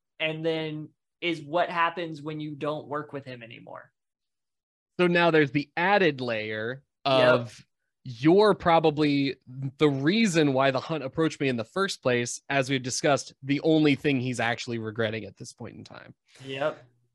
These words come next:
Speaker 2: And that's your
Speaker 1: And
Speaker 2: fucking fault. This guy who
Speaker 1: and
Speaker 2: I thought I was, I was feeling guilty about killing for no reason. I now have several reasons to want to kill you.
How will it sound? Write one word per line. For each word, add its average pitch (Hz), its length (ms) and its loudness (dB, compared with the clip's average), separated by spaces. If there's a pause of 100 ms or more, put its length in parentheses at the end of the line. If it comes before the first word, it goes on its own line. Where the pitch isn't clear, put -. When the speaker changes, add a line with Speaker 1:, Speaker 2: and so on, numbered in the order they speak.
(680)
Speaker 2:
And 143 140 2
that's 143 220 -2
your 143 120 2
Speaker 1:
And - 80 -2
Speaker 2:
fucking 120 300 -2
fault. - 380 -14
This 180 220 2
guy 208 260 4
who 208 120 6
Speaker 1:
and 220 80 6
Speaker 2:
I 190 120 6
thought 233 440 4
I 226 140 4
was, 196 360 -2
I 170 100 2
was 165 160 -2
feeling 190 400 -4
guilty 220 600 -2 (100)
about 170 480 2 (140)
killing 180 480 0
for 170 160 -4
no 165 160 2
reason. 160 480 -2
I 147 180 -4
now 151 180 -2
have 147 200 -2
several 196 380 -4
reasons 156 400 -4
to 160 100 -8
want 170 380 -4
to 151 80 -10
kill 131 260 -4
you. 131 220 -2